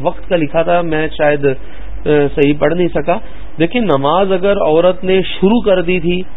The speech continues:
پھر حیض آیا تو پھر وہ نماز ظاہر ہے کہ قضا بعد میں کرے گی، نماز تو ختم ہوگی اسی وقت جب حیض آ گیا تھا، لیکن اگر صرف نماز کا ٹائم تھا لیکن ابھی اس نے نماز پڑھی نہیں تھی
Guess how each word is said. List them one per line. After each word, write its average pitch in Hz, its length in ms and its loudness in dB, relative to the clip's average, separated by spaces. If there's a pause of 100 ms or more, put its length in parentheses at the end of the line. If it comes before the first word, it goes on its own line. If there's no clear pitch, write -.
(420)
پھر 208 200 2
حیض 170 340 2
آیا 175 220 4
تو 175 180 -2
پھر 190 200 0
وہ 175 340 2
نماز 151 580 -2 (340)
ظاہر 147 260 2
ہے 160 100 2
کہ 156 200 -4
قضا 143 220 4 (100)
بعد 143 160 2
میں 143 160 0
کرے 139 240 0
گی، 131 220 -2 (500)
نماز 143 320 0
تو 175 60 -4
ختم 190 300 0
ہوگی 156 220 2
اسی 151 180 0
وقت 147 240 0
جب 147 140 2
حیض 135 240 2
آ 127 140 4
گیا 120 180 0
تھا، 131 140 -4 (500)
لیکن 165 400 -2
اگر 180 300 0 (100)
صرف 190 220 2
نماز 151 480 0
کا 175 100 2
ٹائم 165 380 2
تھا 175 240 -2 (880)
لیکن 147 280 0
ابھی 165 200 2
اس 165 120 0
نے 170 140 2
نماز 156 380 2 (120)
پڑھی 175 260 2
نہیں 156 340 2
تھی 127 140 0